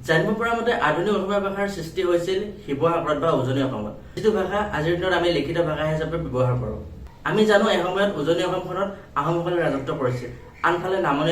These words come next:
অসমখনত কোচ ৰাজবংশীসকলে ৰাজত্ব কৰিছিল। আৰু সেই সময়তে এই কোচ ৰাজবংশী আৰু আহোমসকলৰ মাজত এটা বিভেদৰ সৃষ্টি হৈছিল। সেই বিভেদৰ ফলশ্ৰুতিৰূপে উজনি অসম আৰু নামনি অসমৰ মানুহৰ মাজত সংযোগটো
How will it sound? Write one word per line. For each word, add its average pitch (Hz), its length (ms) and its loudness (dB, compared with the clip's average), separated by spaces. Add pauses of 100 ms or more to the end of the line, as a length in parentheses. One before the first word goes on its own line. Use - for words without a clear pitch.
অসমখনত 170 380 -2 (280)
কোচ 165 200 -2
ৰাজবংশীসকলে 160 640 -2
ৰাজত্ব 127 240 0 (100)
কৰিছিল। 110 300 -6 (720)
আৰু 180 120 4 (120)
সেই 196 220 4
সময়তে 208 360 2 (400)
এই 208 60 2 (100)
কোচ 175 240 0
ৰাজবংশী 190 500 -4
আৰু 175 100 4 (120)
আহোমসকলৰ 160 480 0
মাজত 170 220 0 (440)
এটা 165 160 0 (520)
বিভেদৰ 160 400 2
সৃষ্টি 160 300 -4
হৈছিল। 143 260 0 (240)
সেই 208 160 8
বিভেদৰ 208 320 4
ফলশ্ৰুতিৰূপে 185 560 2 (120)
উজনি 170 260 0
অসম 185 200 -4
আৰু 180 100 2 (360)
নামনি 151 300 2
অসমৰ 175 280 0 (380)
মানুহৰ 165 280 2
মাজত 185 220 0 (300)
সংযোগটো 170 440 -4